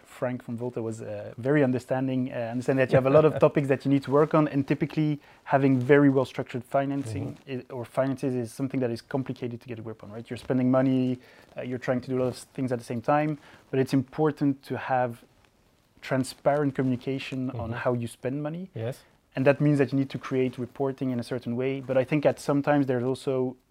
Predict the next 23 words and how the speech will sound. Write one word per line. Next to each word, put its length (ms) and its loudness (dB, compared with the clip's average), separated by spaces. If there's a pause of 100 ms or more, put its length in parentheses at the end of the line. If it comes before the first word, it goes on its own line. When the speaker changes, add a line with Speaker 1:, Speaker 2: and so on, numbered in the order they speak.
Speaker 1:
pragmatically, 600 -2
you 60 0
need 140 0
to 100 -4
invest 560 -2
in 340 -6
execution, 720 -4 (420)
and 100 -4
sometimes 400 -2
finances 460 -6
Speaker 2:
Mm-hmm. 80 -6
Speaker 1:
come 120 -8
second, 380 -6
as 140 -4
long 120 0
as 120 -2
it's 120 -10
still 200 -4
controlled. 440 -8 (160)
Speaker 2:
Yes. 260 -6
Speaker 1:
And 100 2
I 40 2
think 280 2